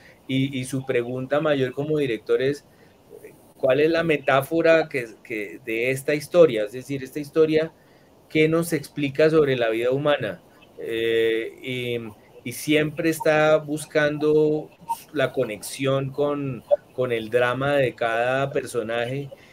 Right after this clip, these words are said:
y eso está muy claro allí. Es una persona que ha descubierto que el mundo que le pintaron es mentira,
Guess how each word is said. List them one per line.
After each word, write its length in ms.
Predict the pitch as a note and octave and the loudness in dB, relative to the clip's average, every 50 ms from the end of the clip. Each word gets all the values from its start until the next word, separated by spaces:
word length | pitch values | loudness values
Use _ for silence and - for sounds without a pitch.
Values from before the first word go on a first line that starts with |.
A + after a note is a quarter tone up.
| - - - | -20 -18 -10
y 140 | B2 A#2+ | -6 -4
eso 220 | B2+ B2+ - - D3+ | -4 -4 -6 -8 -10
está 220 | - - E3 D#3 | -2 4 4 4
muy 180 | D#3+ E3 E3 E3 | 4 4 -2 -2
claro 340 | E3 E3 D#3+ D#3 D#3 D#3+ D#3+ | 2 6 6 8 8 6 4
allí. 320 | D#3 E3 F#3 G#3 F3+ C#3+ - A2+ | 2 2 0 -2 -2 -2 -2 -4
Es 420 | A#2+ A#2 - _ - - - - _ _ _ _ _ - - - - | -4 -6 -10 _ -20 -20 -20 -20 _ _ _ _ _ -20 -20 -20 -18
una 240 | B2+ B2 C3 C#3+ C#3+ | -10 -6 -6 -4 -4
persona 400 | F3+ D#3+ C#3 D3+ C#3+ C#3+ D#3 D#3 | -4 -4 0 0 0 0 0 2
que 120 | D#3+ D#3+ | 4 4
ha 20 | D#3 | 4
descubierto 640 | E3+ E3 - - C3+ B2+ B2+ B2 A#2+ - - D#3 D#3+ | 4 4 0 -6 -4 0 0 0 0 0 0 -2 -2
que 160 | - D#3 D3 | 0 0 0
el 160 | C3 B2+ A#2 | 0 -2 -2
mundo 320 | A#2 A#2+ B2 C3 C#3 C#3+ D3+ | -6 -6 -4 -4 -2 -4 -2
que 140 | D3+ E3 D3+ | -2 -2 -2
le 80 | C3+ | -2
pintaron 680 | C3 - G#2+ G#2+ G#2+ A2+ A2+ A2+ B2 C3 C#3 D3 D3+ | -2 -4 -8 -6 -4 -2 -2 -2 -2 -4 -4 -4 -6
es 220 | D3 D3 D3 D3 D#3 | -6 -8 -8 -8 -6
mentira, 520 | D#3+ D3+ D3+ D3+ F#3 F#3+ F3+ C3+ F2+ - | -6 -6 -6 -4 -2 0 0 0 0 -2